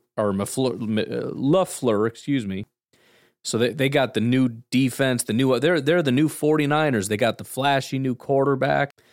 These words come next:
They got the wide receiver. They got all this stuff. And I even said, they got a really good team, man. They got a really good roster. But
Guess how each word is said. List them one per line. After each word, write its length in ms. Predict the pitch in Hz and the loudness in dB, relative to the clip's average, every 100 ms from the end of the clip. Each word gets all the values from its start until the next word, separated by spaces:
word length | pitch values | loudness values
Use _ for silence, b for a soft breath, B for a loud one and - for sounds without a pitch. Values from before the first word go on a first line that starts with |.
| b - | b -4
They 80 | 139 | 0
got 180 | 147 | 0
the 60 | 113 | 0
wide 340 | 107 131 139 | 0 2 2
receiver. 400 | 117 - 151 143 | 0 0 2 2
They 100 | 131 | 2
got 140 | 117 123 | 2 2
all 360 | 196 208 202 | 2 2 2
this 220 | 190 180 - | 2 2 2
stuff. 220 | 170 147 | 0 2
And 100 | 160 | 2
I 80 | 240 | 0
even 180 | 214 | 0
said, 380 | 180 247 247 170 B B B B - | 0 2 2 0 B B B B 0
they 100 | 220 | 2
got 140 | 247 | 2
a 40 | 202 | 4
really 280 | 214 240 | 4 2
good 180 | 226 220 | 2 0
team, 340 | - 233 262 185 | 2 2 4 4
man. 340 | 147 160 170 - | 2 0 -2 -2
They 100 | 165 | 0
got 140 | 214 | 2
a 40 | 139 | 2
really 320 | 123 190 214 | 2 2 4
good 140 | 208 | 2
roster. 540 | 190 185 202 202 - 107 _ _ _ _ _ _ - | 2 2 2 0 -4 -8 _ _ _ _ _ _ -2
But 340 | 135 123 - | 2 2 -2